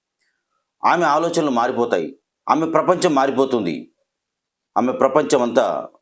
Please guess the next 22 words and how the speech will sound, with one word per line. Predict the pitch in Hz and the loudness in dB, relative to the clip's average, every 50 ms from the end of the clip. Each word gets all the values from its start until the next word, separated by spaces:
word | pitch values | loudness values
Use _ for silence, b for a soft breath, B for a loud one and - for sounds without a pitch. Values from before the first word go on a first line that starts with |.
| _ _ _ _ _ - | _ _ _ _ _ -6
పుట్టబోయే | 123 113 - 123 110 123 120 113 - | -2 -2 0 0 0 0 0 -2 -2
బిడ్డే | 101 92 90 104 85 78 - - _ _ _ - | -2 -2 -2 -2 -2 -4 -8 -12 _ _ _ -6
అందంగా | 101 120 135 143 147 139 139 131 123 | -4 -4 -2 -2 -2 -2 -2 -2 -2
ఊహించుకుంటుంది. | 127 131 127 117 - - 113 101 - 98 90 82 78 - - _ _ _ _ _ _ _ - | -2 -4 -4 -6 -4 -2 -2 -2 -2 -2 -4 -4 -6 -8 -14 _ _ _ _ _ _ _ -2
పండంటి | 127 123 139 139 151 147 139 147 143 | -2 0 2 2 2 2 4 2 2
బిడ్డకు | 117 110 127 123 139 156 147 123 104 | 2 0 0 2 2 2 2 2 0
జన్మనిచ్చి | 90 92 131 127 131 131 131 127 123 - - 131 110 90 76 71 - _ _ _ _ _ _ | 2 2 2 2 2 2 2 2 2 2 2 2 2 0 -2 -6 -10 _ _ _ _ _ _
తన | - 127 131 127 104 90 | 0 0 0 0 0 0
జన్మ | 123 131 147 143 208 - 120 | 0 0 0 -2 0 0 0
ధన్యమైందని | 120 127 139 139 135 135 131 127 120 120 117 110 104 90 80 - - 95 | 0 0 0 -2 -2 -2 -2 -2 -2 -2 -2 -2 -4 -6 -6 -6 -6 -4
మురిసిపోతుంది. | 110 113 117 127 113 117 120 - 110 107 90 85 76 - - _ _ _ _ _ _ _ _ _ _ _ - | -4 -4 -4 -4 -2 -2 -2 -2 -2 -4 -4 -6 -8 -10 -12 _ _ _ _ _ _ _ _ _ _ _ 0
ఆ | 135 151 151 - | 0 2 2 0
తల్లి | 160 170 196 202 190 160 123 101 95 | 0 2 0 0 0 0 0 0 0
నవమాసాలు | 117 131 151 151 147 147 151 - 170 165 160 147 135 | 0 0 2 2 0 0 0 0 0 0 0 0 -2
మోసి | 135 135 127 127 120 123 117 | -2 -2 -2 -2 -2 0 0
కన్నాక | 117 117 127 131 131 - 123 107 90 76 - - _ _ _ _ _ | -2 0 -2 -4 -2 -2 -2 -2 -2 -2 -6 -10 _ _ _ _ _
ఆ | - 117 | 0 0
బిడ్డ | 117 127 151 151 175 156 127 110 110 | 2 2 2 4 4 4 2 2 0
లేదు | 135 160 165 170 165 | 0 0 0 0 -2
అని | 156 143 - 127 | -2 0 0 0
తెలిసాక | 127 120 120 143 127 117 107 120 101 85 - - - _ _ - | 0 2 2 0 0 2 2 0 0 0 -4 -8 -14 _ _ 0
ఆ | 95 | 2